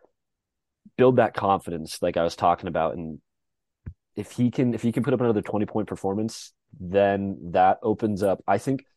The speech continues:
Tristan playing well also opens it up for a lot of other guys to contribute. I think if Tristan's not getting it going, then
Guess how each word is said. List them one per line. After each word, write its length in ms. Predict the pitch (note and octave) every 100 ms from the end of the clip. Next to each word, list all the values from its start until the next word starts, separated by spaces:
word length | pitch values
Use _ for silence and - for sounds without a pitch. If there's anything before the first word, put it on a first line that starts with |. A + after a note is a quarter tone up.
| _
Tristan 480 | - A#2 - A2+ F#2+
playing 300 | - G2+ G2+
well 160 | G2+
also 420 | G2+ F#2 F#2+ G#2+ -
opens 400 | F#2 - F#2+ F#2
it 80 |
up 180 | F2 E2+
for 160 | - F#2
a 80 | F2
lot 320 | E2+ E2+ E2
of 140 | F2
other 180 | E2 D#2+
guys 300 | D#2 D#2 D#2
to 80 | -
contribute. 540 | - D2+ - - - -
I 80 |
think 240 | F2 G#2+ G#2
if 80 | -
Tristan's 540 | - F#2+ - G#2 G2
not 160 | G2 -
getting 180 | G2+
it 80 | G2+
going, 300 | G#2 G#2 G#2 -
then 280 | C#3 F2+